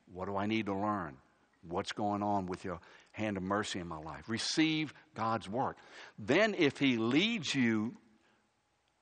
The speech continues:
to be discovering other issues, source and whatever, that's a secondary issue. The primary issue is God.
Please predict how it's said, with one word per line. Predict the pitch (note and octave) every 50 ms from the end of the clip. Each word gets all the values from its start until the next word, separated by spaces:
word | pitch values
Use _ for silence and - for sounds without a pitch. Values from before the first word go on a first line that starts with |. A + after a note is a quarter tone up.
| _ _ _ -
to | - B2+
be | B2 B2
discovering | A2 A2+ - - - C3+ B2+ A#2 F#2+ A2+ G#2+ G#2 A#2+
other | - A#2+ A2+ G#2 A#2
issues, | A#2 A#2 A2+ - - A#2 -
source | - - C3 B2 B2 B2 A#2 - -
and | A2+ G2+ G2
whatever, | G#2 G2+ G#2+ G#2+ -
that's | - - E3+ A3 - -
a | C3+
secondary | - - - G3+ G#3+ - C3 A2 C#3 C3 B2 A#2+ A#2 C#3
issue. | F#3 F#3 - - G#2 - - - -
The | - C3+
primary | - - E3 G3 G#3 G#3 E3+ C#3 B2+ B2+ C#3
issue | E3 D3+ - C3+ A#2 A2+
is | A#2 - - - - -
God. | A2 D#3+ G3 A#3+ A#3 G3 - F2+ -